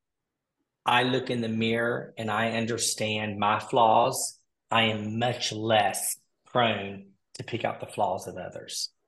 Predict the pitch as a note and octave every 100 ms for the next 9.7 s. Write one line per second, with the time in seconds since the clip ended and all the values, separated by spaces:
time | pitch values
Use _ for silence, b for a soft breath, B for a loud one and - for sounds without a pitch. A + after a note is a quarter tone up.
0 | _ _ _ _ _ D3+ D#3+ G3+ F3+ E3
1 | D3 D3 C3 A#2 A2+ A2+ A2+ D3+ - -
2 | _ _ _ _ _ - A#2+ C3 B2 -
3 | B2+ A#2+ A2+ A2+ A2+ A2+ A#2 A2+ G#2+ G#2
4 | A2+ - C3 C#3 D#3+ - _ _ _ -
5 | - A#2 A2 G#2+ G#2 A#2+ B2 B2 C3+ -
6 | - - _ _ _ _ _ - A#2+ A#2
7 | A#2 B2+ B2+ A#2+ C3 C3 - A#2+ A2+ A2+
8 | B2 C3 - - A#2 A2 A#2+ A2+ A2+ A2+
9 | A#2+ A#2+ A#2+ - G#2+ A2+ D#3